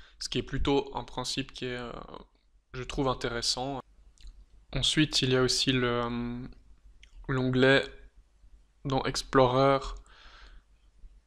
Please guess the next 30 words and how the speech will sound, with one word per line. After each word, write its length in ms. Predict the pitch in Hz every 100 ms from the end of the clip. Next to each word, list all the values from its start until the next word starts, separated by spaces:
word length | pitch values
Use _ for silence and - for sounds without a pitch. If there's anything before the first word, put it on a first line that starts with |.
| - - -
le 160 | - 139
vote 240 | 135 139
sur 180 | - 120
les 120 | 120
pièces. 480 | 120 143 156 - - - - - - _ _ _ _ _ - _ - - - - - -
Donc 220 | 131 123 123
ici, 340 | - 143 147
il 80 | 123
vous 300 | 120 120 127
offre 240 | 131 -
la 80 | 117
possibilité, 840 | - 123 123 127 123 - 135 135
si 140 | 131 120
vous 60 |
voulez 160 | 117 117
participer, 840 | 123 - 123 - - 131 135 131 - _ _ - - - - - - _ - - -
de, 200 | 123 123
euh, 640 | 123 120 120 120 117 120 - - _ _ - - - - - - - - -
de 120 | 127
voter 380 | 120 127 123 139
pour 180 | - 127
les 120 | 123
prochaines 420 | - 139 - 139
crypto-monnaies 640 | - 135 - 131 127 139 139
qu'ils 220 | - 123
vont 180 | 120 -
ajouter 380 | 131 127 131 131
sur 200 | - 120
la 80 |
plateforme. 520 | 117 - - 135 143